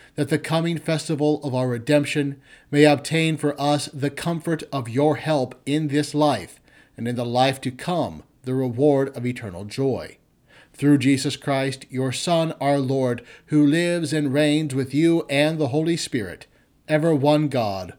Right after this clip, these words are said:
world without end. Amen. May the divine Housefather,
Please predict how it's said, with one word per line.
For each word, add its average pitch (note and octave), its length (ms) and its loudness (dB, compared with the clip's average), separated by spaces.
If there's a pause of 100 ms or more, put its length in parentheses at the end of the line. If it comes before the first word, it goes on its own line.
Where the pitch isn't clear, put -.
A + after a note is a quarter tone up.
(100)
world D3 380 2
without C#3 400 -2
end. G#2 420 -4 (640)
Amen. F2+ 560 -12 (1900)
May C3 340 4
the C#3 160 2
divine B2+ 520 0
Housefather, E2+ 760 -8